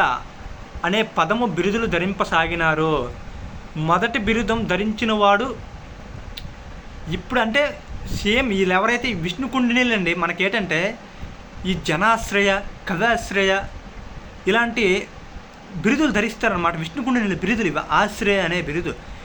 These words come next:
ఇది తరువాత వచ్చిన చాళుక్యులు కూడా ఈ బిరుదులు ధరించడం మొదలుపెట్టారు. ఎందుకంటే వీళ్ళిద్దరి మధ్యన ఏర్పడిన ఈ సంఘర్షణను వాళ్ళు అనుకూలంగా తీసుకుని వీళ్ళ బిరుదును వాళ్ళు ధరించడం సాగిందనమాట.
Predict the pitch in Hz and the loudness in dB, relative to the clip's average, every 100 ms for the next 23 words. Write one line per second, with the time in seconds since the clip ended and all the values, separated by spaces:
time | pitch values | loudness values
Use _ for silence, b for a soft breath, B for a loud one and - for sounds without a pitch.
0 | B 220 240 160 185 220 254 254 247 233 | B 0 0 2 0 4 6 4 2 0
1 | - 240 220 - - 175 262 269 - 277 | 0 2 0 0 0 2 2 2 0 0
2 | 269 247 247 240 190 180 196 247 226 185 | 2 2 2 2 2 2 2 2 2 0
3 | 220 226 208 175 180 190 185 175 147 190 | 0 0 0 2 2 2 -2 -2 -2 -2
4 | 214 214 285 - B B 175 185 185 190 | -2 -2 -4 -6 B B 0 2 2 0
5 | 226 220 220 208 175 190 214 190 170 170 | 2 2 0 2 2 2 -2 -2 -2 -2
6 | 180 214 220 214 220 220 240 - - - | 0 0 2 0 0 0 -4 -8 -16 -16
7 | - - 160 190 220 180 180 202 226 226 | -16 -8 2 4 4 2 2 2 2 2
8 | 214 208 202 196 247 175 202 185 185 214 | 2 0 -2 -4 -4 -2 -2 0 0 2
9 | 240 151 151 202 202 165 156 156 170 131 | 0 2 0 0 -2 0 0 0 -2 -2
10 | 127 123 | -2 -2